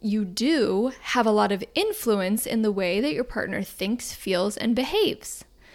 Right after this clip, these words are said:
And this is just a natural phenomenon that I've seen over and over again as I work with clients who do their own healing work and commit to that first. When you commit to focusing on yourself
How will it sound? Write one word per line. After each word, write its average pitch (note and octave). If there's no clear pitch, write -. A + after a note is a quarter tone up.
And D4+
this G4+
is G4+
just D#4
a B3+
natural C4+
phenomenon G3+
that F#3+
I've D#4+
seen G#3
over C#4+
and C4
over A3
again G3
as G3+
I A3+
work A#3
with A3
clients A#3
who B3+
do B3
their A3+
own A3+
healing A3
work -
and A3+
commit G#3
to G3+
that -
first. -
When C#4+
you G#4+
commit E4+
to A#3+
focusing C#4
on G#3+
yourself -